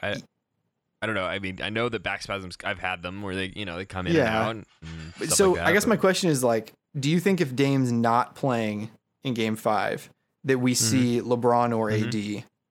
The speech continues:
Speaker 2: not play in game five as well? Just to, like, if one of them is nursing an injury that we don't really know about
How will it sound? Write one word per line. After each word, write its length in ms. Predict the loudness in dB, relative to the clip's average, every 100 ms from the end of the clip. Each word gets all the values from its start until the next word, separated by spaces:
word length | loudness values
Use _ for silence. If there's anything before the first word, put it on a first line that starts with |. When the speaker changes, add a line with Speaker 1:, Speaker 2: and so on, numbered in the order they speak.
| _
Speaker 2:
not 320 | 0 0 0
play 460 | -2 -2 -2 -4 -6 -6 -10 -10
in 120 | -8
game 220 | -4 -4 -4
five 300 | -4 -4 -6
as 120 | -8
well? 300 | -6 -8 -10 -16 _ _ _ -4
Just 200 | -4 0
to, 80 | 0
like, 300 | 0 -2 -10 _ _ _ _
if 140 | -8 0
one 160 | 2
of 80 | 2
them 120 | 0
is 120 | -2 -2
nursing 340 | -2 -2 -4
an 40 | -2
injury 320 | -4 -4 -6
that 80 | -4
we 60 |
don't 100 | -4 -4
really 160 | -4
know 180 | -4 -4
about 420 | -2 0 0 -2